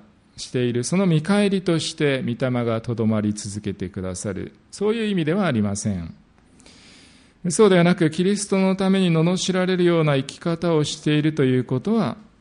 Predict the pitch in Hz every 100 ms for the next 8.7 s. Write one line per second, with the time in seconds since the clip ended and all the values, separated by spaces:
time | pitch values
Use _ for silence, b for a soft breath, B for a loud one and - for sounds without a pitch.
0 | - 143 185 185 180 170 170 160 - -
1 | _ _ _ _ _ - - 196 185 156
2 | 135 127 135 135 139 139 135 - 131 120
3 | 117 120 120 135 190 190 - _ - 185
4 | 214 202 165 165 190 175 123 135 160 202
5 | 247 247 180 107 - - - _ _ _
6 | _ _ _ _ _ _ _ _ - 143
7 | 151 135 120 - 104 110 92 - - _
8 | _ _ - 80 - - -